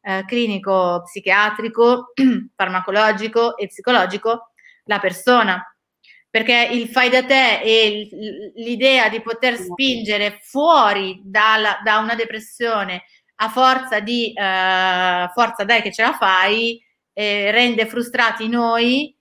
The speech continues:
Speaker 1: e soprattutto ha un effetto totalmente negativo sulla persona che non può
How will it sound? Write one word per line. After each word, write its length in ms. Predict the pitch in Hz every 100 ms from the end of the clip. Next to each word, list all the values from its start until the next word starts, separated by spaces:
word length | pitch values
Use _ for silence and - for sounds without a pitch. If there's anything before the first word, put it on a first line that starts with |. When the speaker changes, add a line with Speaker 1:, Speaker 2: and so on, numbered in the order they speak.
| _ -
Speaker 1:
e 200 | 226 226
soprattutto 760 | 233 226 240 247 226 220 240
ha 140 | 240 196
un 80 | 196
effetto 720 | 208 208 196 - 214 214 214
totalmente 540 | 202 185 185 196 190
negativo 840 | 196 196 196 196 185 190 196 196 196
sulla 180 | 180 175
persona 540 | 185 180 180 170 180
che 200 | - 180 185
non 360 | 202 240 202 175
può 320 | 226 214